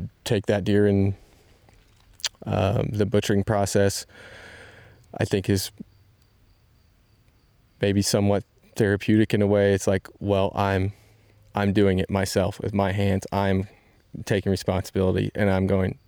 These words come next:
now this is becoming food. And that food is super precious to you. It's like gold in your freezer. You know, you, when you do it yourself and, and wrap that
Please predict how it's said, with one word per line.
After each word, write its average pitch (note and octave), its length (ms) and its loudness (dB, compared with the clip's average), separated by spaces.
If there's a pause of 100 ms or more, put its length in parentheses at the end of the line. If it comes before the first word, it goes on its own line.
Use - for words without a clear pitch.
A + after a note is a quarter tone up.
now G2 240 0
this F#2+ 220 -2
is G#2 100 -4
becoming G2 380 -4
food. - 380 -6 (600)
And G#2 140 2
that B2+ 160 -2
food A2 240 -2
is A2+ 80 -8
super G2+ 340 -2
precious - 420 -2
to - 180 -6
you. A2 120 -4 (920)
It's G#2 160 -2
like G2+ 180 -2 (340)
gold G#2+ 360 2
in F#2 80 2
your F2 80 -4
freezer. F2+ 560 -2
You A2+ 80 -4
know, F#2 160 0
you, - 240 -4 (880)
when F#2+ 220 0
you G2 80 2
do A#2 180 4
it G2+ 40 2
yourself F#2+ 500 0
and, - 240 -4
and F#2 200 -2
wrap F#2 260 0
that F#2+ 280 0